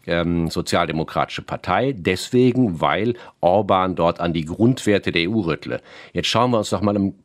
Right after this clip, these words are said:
Prinzip ein wenig genauer an, was machen, äh, die rumänischen Sozialdemokraten, die ja seit, äh, fast drei Jahren, äh, an der Regierungsmacht sind.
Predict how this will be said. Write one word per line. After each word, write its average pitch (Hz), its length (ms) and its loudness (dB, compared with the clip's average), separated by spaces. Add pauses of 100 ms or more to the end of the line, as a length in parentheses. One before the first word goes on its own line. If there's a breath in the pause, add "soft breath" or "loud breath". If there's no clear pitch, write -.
Prinzip - 400 -6
ein 90 120 0
wenig 92 220 0
genauer 95 460 0
an, 104 340 0 (180)
was - 340 -2
machen, 92 360 0 (320 loud breath)
äh, 85 180 0
die 80 220 0
rumänischen 90 580 0
Sozialdemokraten, 80 1000 -2 (300 loud breath)
die 82 240 -2
ja 69 200 0
seit, 67 440 -4
äh, 65 120 -2
fast - 300 -4
drei 76 160 0
Jahren, 82 400 -2
äh, 65 160 -4
an 73 140 -4
der 62 100 -4
Regierungsmacht 71 800 -4
sind. 82 280 -4